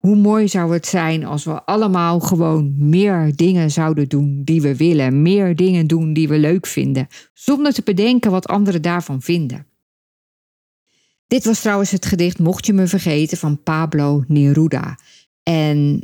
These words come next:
ehm, het is nu mei en afgelopen week was er, eh,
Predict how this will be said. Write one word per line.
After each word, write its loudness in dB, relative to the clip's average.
ehm, -2
het 0
is 0
nu 0
mei 0
en -2
afgelopen -2
week -2
was -2
er, -2
eh, -2